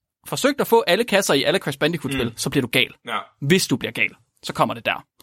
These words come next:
Speaker 1: Så Simone, hun sætter forsøg op. Hun får samlet halvfems testpersoner sammen. Og de er alle sammen raske. Deres gennemsnitlige alder, det er otteogtyve, men den går helt fra atten til femogfyrre. Og så er der et svagt overtal af kvinder.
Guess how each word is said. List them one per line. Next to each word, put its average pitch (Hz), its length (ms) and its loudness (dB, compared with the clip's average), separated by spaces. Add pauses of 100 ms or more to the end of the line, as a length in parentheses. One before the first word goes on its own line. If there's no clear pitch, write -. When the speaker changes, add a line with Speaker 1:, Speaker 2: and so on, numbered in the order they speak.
(360)
Speaker 1:
Så 202 120 -2
Simone, 226 340 4
hun 233 80 4
sætter 196 220 2
forsøg 170 340 0
op. - 120 -4
Hun 180 260 2
får 185 120 -4
samlet 180 520 2
halvfems 156 540 -2 (100)
testpersoner 127 460 -4
sammen. 107 240 -8 (540)
Og - 120 -16
de 180 120 2
er 147 60 6
alle 120 80 0
sammen - 220 -6 (220)
raske. 208 400 0 (220)
Deres 117 300 -4
gennemsnitlige 156 500 -4
alder, 135 160 0
det 113 120 -8
er - 80 -8
otteogtyve, 226 600 -4 (200)
men 180 120 -2
den 220 120 2
går 202 160 4
helt 175 160 0
fra - 140 0
atten - 220 -2
til - 100 -4
femogfyrre. 160 480 0 (460)
Og 170 120 2
så 196 100 4
er 185 80 6
der 190 60 4
et 180 80 -2
svagt 170 360 2
overtal 156 360 2
af 110 60 -8
kvinder. 104 260 -10